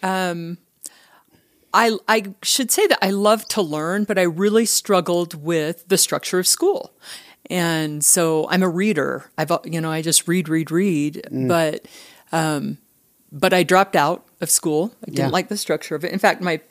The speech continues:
Speaker 1: all my brothers and sisters at a young age, my mom took them out of school and just said, you know, "You can stay home if you want or do what you want to learn."
Speaker 2: Was there a program or homeschool or anything, or it was just, "No, you're done with school"?
Speaker 1: Um, there,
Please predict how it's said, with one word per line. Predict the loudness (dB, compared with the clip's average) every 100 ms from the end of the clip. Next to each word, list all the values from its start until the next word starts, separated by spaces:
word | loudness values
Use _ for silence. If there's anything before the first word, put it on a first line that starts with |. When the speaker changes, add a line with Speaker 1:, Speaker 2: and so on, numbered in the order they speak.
| -2
Speaker 1:
all | 2
my | 4 2
brothers | 2 0 0 0
and | 0
sisters | 2 0 0 0
at |
a | 2
young | 2 2
age, | 2 0 0
my | -2
mom | -2 -2
took | -4 -6
them | -4
out | -2
of |
school | -2 -2 -2
and | -4
just | -6 -8
said, | -8 -6
you |
know, | -4
"You | -4
can | -6 -4
stay | 0 0
home | -2
if | -6 -4
you | -2
want | 0
or | 0
do | 2
what | 2 2
you |
want | -2 -4 -4
to | -6
learn." | -4 -6 -10 -14 -16 -12 0
Speaker 2:
Was | 0 4
there | 2
a | 2
program | -2 -2 0 2 2 4
or | 2
homeschool | 0 0 2 0 0 2
or | 2
anything, | 2 0 0 2
or | 4
it | 2
was | 0
just, | -2 -4 0
"No, | 2 2
you're | 0 0
done | 0 -2
with | -4
school"? | -6 -6 -6 -2
Speaker 1:
Um, | 0 2 2 -2
there, | -4 0 2